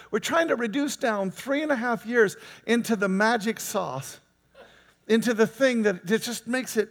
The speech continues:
E equals M C squared simple. What is God asking of us?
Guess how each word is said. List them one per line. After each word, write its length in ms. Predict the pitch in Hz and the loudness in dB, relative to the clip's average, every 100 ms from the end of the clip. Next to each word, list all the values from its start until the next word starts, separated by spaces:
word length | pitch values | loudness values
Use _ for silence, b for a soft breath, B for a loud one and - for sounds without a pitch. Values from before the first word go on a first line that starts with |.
| - | -6
E 180 | 226 262 | -6 -4
equals 280 | 226 208 | -2 -2
M 120 | 226 226 | -2 -4
C 200 | 220 196 | -6 -8
squared 400 | - 220 202 156 | -4 -2 -2 -4
simple. 580 | - - 202 170 135 - _ _ _ _ _ _ _ _ _ _ _ _ _ _ _ _ _ _ _ _ _ _ _ _ _ _ _ _ _ | -8 -6 -6 -6 -12 -16 _ _ _ _ _ _ _ _ _ _ _ _ _ _ _ _ _ _ _ _ _ _ _ _ _ _ _ _ _
What 200 | - 180 | -2 4
is 140 | 226 220 | 4 2
God 240 | 233 233 | 0 0
asking 400 | 233 233 - 240 | 0 -4 -6 -6
of 140 | 240 254 | -4 -4
us? 200 | 247 | -6